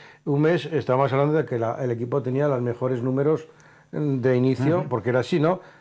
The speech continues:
Speaker 1: Eh, ahora los números
Speaker 2: Está a la
Speaker 1: son,
Speaker 2: par.
Speaker 1: no, son peores que los del año pasado, si no me falla la memoria. En cuanto a goles recibidos, en cuanto a goles marcados y tal.
Speaker 2: A puntos yo creo que más o menos yo
Speaker 1: Sí,
Speaker 2: que miré
Speaker 1: puntos, el año pasado tenía a-, en la jornada once veintiuno.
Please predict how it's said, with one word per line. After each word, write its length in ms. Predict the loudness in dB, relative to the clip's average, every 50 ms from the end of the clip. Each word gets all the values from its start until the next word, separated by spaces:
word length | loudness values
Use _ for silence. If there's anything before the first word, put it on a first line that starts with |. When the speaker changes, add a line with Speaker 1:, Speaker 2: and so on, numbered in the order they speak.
| _ _ _ -6
Speaker 1:
Eh, 280 | -4 0 0 2 4 4
ahora 420 | 4 4 6 6 6 4 4 2 -4 -10 -20 _ _ _ _ -20 _ _ _ _ _ _ _ _ _ -6
los 320 | -2 -2 -2 -4 -4 -4
números 480 | 0 0 2 4 4 2 2 0 -4 -12 -20 -20 -16
Speaker 2:
Está 160 | -2 2 4
a 40 | 4
la 60 | 4
Speaker 1:
son, 80 | 4 4
Speaker 2:
par. 240 | 4 2 2 2 0 0
Speaker 1:
no, 380 | 0 2 2 0 -2 -6 -14 -8 -8 -6
son 280 | 0 2 2 2 2 2
peores 320 | 2 2 2 2 0 0
que 100 | 0 0
los 100 | 2 2
del 100 | 2 2
año 180 | 2 2 0 0
pasado, 240 | -2 -2 -2 -2 -4
si 100 | -4 -4
no 80 | -4
me 120 | -2 -2 -2
falla 240 | -2 -2 -2 -2 -2
la 100 | -2 -2
memoria. 360 | -4 -4 -4 -4 -6 -6 -8 -12 -20 -20 _ -4
En 120 | -4 -4
cuanto 240 | -2 -2 -2 0 0
a 40 | 0
goles 260 | 2 2 2 2 0
recibidos, 640 | 0 -4 -2 -2 0 2 2 2 2 2 0 0 -2
en 80 | -2 -4
cuanto 220 | -4 -2 -2 -2
a 20 |
goles 180 | 0 0 0 2
marcados 300 | 0 0 0 0 0 -2
y 60 | 0
tal. 140 | 0 0 2
Speaker 2:
A 60 | 2
puntos 360 | 2 2 2 2 2 2 2
yo 120 | 4 2 2
creo 220 | 2 2 0 2
que 80 | 2 2
más 180 | 0 0 0
o 60 | 0 0
menos 240 | 0 2 0 0
yo 100 | 0 0
Speaker 1:
Sí, 100 | 2 2 2
Speaker 2:
que 40 | 2
miré 280 | 4 2 2 4 4 2
Speaker 1:
puntos, 760 | 2 2 2 4 4 4 6 6 6 6 4 4 2 0 -6 -18 -20 -20 -16 -2
el 80 | 0 2
año 160 | 4 4 4
pasado 240 | 2 2 0 0 0
tenía 840 | 2 2 2 4 4 4 4 4 4 4 4 4 4 4 4 2 2 2
a-, 60 | 2
en 260 | 0 0 0 0 0
la 80 | 0 0
jornada 360 | -2 -2 -4 -2 0 2 2
once 200 | 0 0 0 0 2
veintiuno. 580 | 2 0 0 -2 0 0 0 0 -2 -8 -14